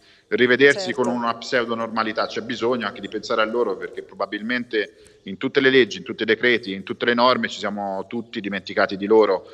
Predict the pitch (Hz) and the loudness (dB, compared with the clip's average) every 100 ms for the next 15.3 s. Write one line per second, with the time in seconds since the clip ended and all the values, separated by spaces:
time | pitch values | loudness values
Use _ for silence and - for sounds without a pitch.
0 | - - _ - 107 - - _ - 113 | -20 -20 _ -2 -2 -2 -14 _ -6 0
1 | 120 113 127 117 117 113 113 104 135 131 | 2 2 -2 -4 -6 -6 -10 -6 0 2
2 | 104 101 95 113 107 110 - 110 - 120 | 0 -4 -8 -8 -8 -8 -8 -8 -2 0
3 | 120 107 90 101 90 95 92 98 95 90 | 0 -2 -8 -8 -8 -12 -10 -6 -6 -6
4 | - - _ _ - 107 92 117 123 123 | -12 -20 _ _ -4 -2 -2 -2 2 2
5 | 110 101 95 95 98 - 101 - 98 92 | 0 0 -2 -6 -10 -12 -14 -6 -4 -4
6 | 87 90 - 95 92 85 95 98 92 87 | -6 -12 -14 -6 -6 -2 0 2 0 -2
7 | 82 80 78 _ _ _ - 139 151 175 | -6 -10 -12 _ _ _ -4 2 2 4
8 | - - - 127 113 107 98 90 - - | 4 4 4 0 0 -4 -6 -10 -14 4
9 | 277 311 302 262 254 262 285 277 262 262 | 8 8 6 6 4 6 6 8 8 8
10 | 254 226 220 226 254 254 208 233 233 208 | 8 10 8 6 4 4 4 4 4 0
11 | 196 - 214 208 233 247 - 269 233 247 | -2 -2 0 0 -2 -4 -2 0 0 0
12 | 247 240 285 269 240 214 240 214 233 254 | 0 2 2 2 0 -2 0 0 0 2
13 | 220 233 214 214 - 220 220 214 214 208 | 0 0 -2 -4 -2 -2 -2 -2 0 0
14 | 202 226 247 233 226 - - - - 214 | 2 8 8 8 4 0 -12 -14 -4 0
15 | 208 202 | 0 0